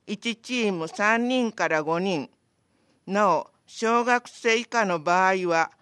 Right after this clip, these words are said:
必ず保護者が参加したチーム編成とすること。参加費、一チーム五百円、当日払い。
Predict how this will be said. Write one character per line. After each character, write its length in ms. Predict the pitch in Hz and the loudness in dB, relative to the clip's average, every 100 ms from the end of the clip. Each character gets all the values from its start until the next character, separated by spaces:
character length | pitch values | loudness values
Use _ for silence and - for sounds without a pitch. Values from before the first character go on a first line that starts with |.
| _ _ _ | _ _ _
必 140 | 190 208 247 247 247 | -4 2 4 4 2
ず 220 | 226 185 170 | 0 -6 -4
保 160 | 202 | -2
護 140 | 214 240 | 0 0
者 180 | 226 | -2
が 160 | 190 185 | 0 -2
参 320 | 185 175 185 | 0 -2 -2
加 180 | 196 208 | -2 -4
し 80 | 208 | -2
た 180 | 220 196 | -2 -4
チ 200 | - 233 | -4 -2
ー 140 | 240 | 0
ム 140 | 240 | 0
編 300 | 277 277 233 | -2 0 -2
成 420 | 226 - 175 151 - _ | -2 -2 0 0 -2 _
と 120 | 233 | -8
す 200 | 233 220 | -8 -2
る 140 | 202 | -2
こ 180 | 202 170 | 0 -2
と。 260 | - 143 - _ _ _ _ _ _ _ _ _ | -2 -4 -4 _ _ _ _ _ _ _ _ _
参 320 | - 185 190 196 | -4 0 0 -2
加 140 | 208 | -2
費、 320 | 214 175 143 _ _ _ _ _ | -4 -8 -14 _ _ _ _ _
一 280 | 190 - 208 | -14 -12 -14
チ 180 | - 262 | -6 -2
ー 200 | 240 196 | 0 0
ム 140 | 165 | 0
五 120 | 170 | 0
百 400 | 190 226 - 226 | 2 0 -2 -4
円、 220 | 190 135 - _ _ _ _ - | -2 -2 -6 _ _ _ _ -4
当 240 | 220 240 | 2 2
日 300 | 214 214 - | 0 -6 -8
払 420 | 202 196 190 147 | 0 2 4 2
い。 80 | 131 | 0